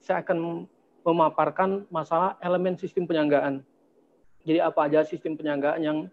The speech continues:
kita gunakan untuk pembuatan terowongan. Bisa dilanjut slide-nya.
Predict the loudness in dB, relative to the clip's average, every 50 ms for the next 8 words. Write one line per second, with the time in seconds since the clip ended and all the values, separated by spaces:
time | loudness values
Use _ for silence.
0 | -12 -10 -8 -6 -6 -6 -4 -4 -4 -4 -4 -2 -4 -4 -4 -4 -8 -8 -6 -6
1 | -8 -8 -6 -4 -2 0 0 0 0 -2 -6 -6 -6 -4 -2 -2 -4 -4 -6 -10
2 | -14 -16 _ _ _ _ _ -20 -20 -20 -20 -20 _ _ _ _ _ _ _ _
3 | -20 _ _ -20 -20 -20 _ _ _ _ _ _ _ _ _ _ _ _ _ _
4 | -20 -20 -20 -18 -8 -6 -6 -6 -4 -6 -6 -6 -6 -2 0 2 2 2 2 0
5 | 0 0 -2 -2 -4 -6 -10 -10 -8 -8 -8 -10 -10 -12